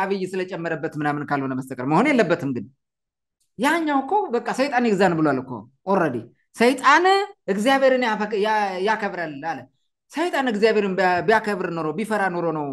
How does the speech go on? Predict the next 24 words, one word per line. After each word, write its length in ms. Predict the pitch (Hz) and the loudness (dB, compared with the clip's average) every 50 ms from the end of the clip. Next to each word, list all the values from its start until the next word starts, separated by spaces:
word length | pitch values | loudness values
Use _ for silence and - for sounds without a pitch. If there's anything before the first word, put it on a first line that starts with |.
| 131 - - _ _ _ | -10 -12 -18 _ _ _
መፈንቅለ 380 | 190 196 190 226 226 220 233 202 | -4 0 0 0 0 2 0 0
መለኮት 360 | 196 190 175 170 170 190 175 180 | 2 2 2 0 0 -2 -4 -4
ያካሄደው 440 | 190 190 190 - 208 233 254 302 - - | -6 -6 -4 -6 -6 -6 -6 -8 -10 -10
ከሰማይ 380 | - - - - 214 208 196 185 | -12 -10 -6 -4 -2 0 2 2
የወደቀው። 440 | 180 190 190 190 277 277 - 453 - - _ _ _ _ _ _ _ - | 2 2 2 0 -2 -2 -2 -8 -8 -10 _ _ _ _ _ _ _ -10
ይሄ፣ 120 | 151 190 262 294 311 311 302 - _ _ _ _ | -6 -6 -6 -6 -8 -10 -14 -20 _ _ _ _
ይሄን 280 | - 165 196 262 269 247 | -10 -4 -2 -2 -2 0
ያለ 240 | 202 185 180 160 143 156 160 160 160 | 0 -2 -2 -2 -2 -2 -2 -4 -4
ቄስ፣ 280 | - 185 226 262 254 - - - _ | -6 -4 -4 -4 -4 -8 -14 -14 _
ይሄን 240 | - 160 196 202 185 | 0 0 2 2 2
ያለ 140 | 170 156 147 - | 0 0 -2 -2
ጳጳስ 420 | - 151 160 - - - 277 285 285 - _ - 185 | -2 -4 -4 -4 -2 -4 -4 -4 -4 -10 _ -8 -8
ስቲል 260 | 175 - - 247 226 | -8 -2 -2 0 0
እስካሁን 320 | 196 - - 202 170 170 - | 0 2 2 2 2 4 2
ጳጳስ 320 | 160 151 - 135 120 - | 2 2 2 -2 -6 -6
ነው። 100 | 127 117 - _ _ _ _ | -10 -14 -16 _ _ _ _
ጦር 260 | - - 233 247 254 254 | 2 6 8 8 8 8
ያ-፣ 240 | 233 220 202 190 180 | 8 6 6 6 6
ያዘመተ 460 | 190 208 208 165 190 185 180 180 170 180 | 6 6 6 4 4 2 2 0 -2 -2
ጳጳስ 340 | 165 185 202 - 269 233 - | -2 -2 -2 0 -2 -4 -4
ስቲል 220 | 185 - - 208 185 | -6 -6 -6 -6 -6
እስካሁን 300 | - - - 156 147 147 | -4 -6 -6 -6 -6 -6
ጳጳስ 300 | - 135 120 123 117 - | -8 -10 -10 -10 -10 -10
ነው። 100 | 113 101 | -12 -18